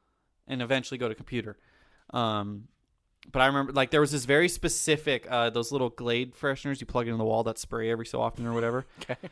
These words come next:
Speaker 1: There was a very specific one that my mom had, like, we had in our house at the time when we went through our first Minecraft phase where we would just, like, come home after school at my house or whatever, like, on the weekend and just play Minecraft on our phones. And whenever I smell that smell, that's the first thing I think of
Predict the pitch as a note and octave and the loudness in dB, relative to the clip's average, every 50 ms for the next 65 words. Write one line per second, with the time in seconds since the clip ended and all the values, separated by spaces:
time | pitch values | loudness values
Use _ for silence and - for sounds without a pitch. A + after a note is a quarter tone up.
0 | _ _ - - D3 D#3 D3+ D3 D3 B2 C3 D3 D#3 F3 F#3 F3 - - F3 C#3+ | _ _ 0 4 6 6 8 6 6 6 6 6 6 6 6 4 4 2 0 0
1 | - E3+ E3+ D#3 E3 D3 B2+ B2 B2+ C3+ C3+ C3+ C3+ B2 A2+ A#2 A2+ A2 G#2+ G#2+ | 2 0 0 0 0 -2 -2 0 2 2 2 2 2 0 2 2 0 0 0 2
2 | A2 A2 A#2 B2+ C#3 C#3+ C3+ C3+ C#3 C#3 - B2+ A#2+ G#2+ - - B2+ B2 B2 A#2+ | 4 4 4 4 2 2 2 2 0 0 -2 -4 -4 -4 -4 -4 -4 0 2 2
3 | A#2+ A#2+ A#2+ A2+ A2 A#2 A2+ A2+ - A#2+ A#2+ - - C3+ B2+ C3 C#3+ D3 - - | 2 2 0 0 0 0 -2 -2 -4 -6 -8 -8 -6 -4 -2 -2 -4 -6 -10 -16
4 | _ _ _ _ _ _ _ _ C#3 C#3 C3 B2+ C3+ C3+ C#3 C#3 B2+ - C#3 C#3 | _ _ _ _ _ _ _ _ 0 0 2 4 4 4 4 4 2 2 4 6
5 | C3+ A#2+ - - - - D3 C3 C3 - - B2+ A2+ A#2 A#2+ A#2+ - C3 B2 A#2+ | 6 6 4 2 0 2 4 4 2 0 -2 -2 -2 -2 -2 -2 0 0 0 0
6 | - - B2+ B2+ C3+ B2 B2 A#2+ A#2 A#2+ A#2+ A2+ A#2 A2+ A#2 A#2 - A#2 A2 G#2 | 0 -2 -2 0 0 -2 -2 -2 -2 -2 -2 -2 -4 -4 -6 -6 -4 -4 -6 -6
7 | - - C#3+ B2+ A#2+ A#2+ A#2 A#2 A#2 A#2 A2+ - - A#2+ - - A#2+ A#2 A#2 A2 | -4 -2 -2 -2 0 0 -2 -2 -2 -4 -6 -6 -8 -12 -12 -8 -4 -4 -2 -2
8 | A2+ A2+ A2+ A2+ A2+ A2+ A2+ - A2+ A2 A2+ A2 A2 A2 G#2+ G#2+ G#2 G#2+ G#2+ G#2 | -2 -4 -4 -4 -4 -6 -6 -6 -6 -6 -4 -4 -4 -4 -6 -6 -8 -10 -8 -8
9 | A2+ A2 A2 A2 A2 A2 - - A2 A2 G#2+ G#2 - - - A2+ A2 A2 A2 G#2+ | -6 -6 -4 -4 -6 -6 -6 -6 -6 -6 -8 -8 -6 -4 -2 -2 0 -2 -2 -2
10 | - A#2 A2 - A#2 A2 A2 - - A2 G#2+ A2 A#2 - - - - _ _ _ | -2 -2 -2 -2 -4 -8 -8 -8 -6 -6 -4 -4 -6 -8 -10 -14 -20 _ _ _
11 | _ _ _ _ _ _ _ _ _ _ _ - C3+ A#2+ A#2+ B2 C3+ C#3+ C3 C3 | _ _ _ _ _ _ _ _ _ _ _ -2 0 2 2 2 4 4 6 6
12 | D3+ D3 C#3 B2+ - - - D3 C3+ B2+ B2+ B2+ C3 B2+ - - - B2+ B2 A#2 | 6 6 6 6 4 -2 -4 0 4 4 6 6 4 4 2 0 -2 -2 0 0
13 | A#2+ C3 D3 - _ C3 B2 - B2 - - - C#3 B2+ A#2+ - - B2+ A2+ G#2 | 0 0 -2 -2 _ -4 0 0 0 -2 4 6 6 6 6 4 0 -4 -4 -4
14 | G#2 - - A2 - - G#2+ G2+ | -6 -6 -6 -6 -6 -6 -8 -8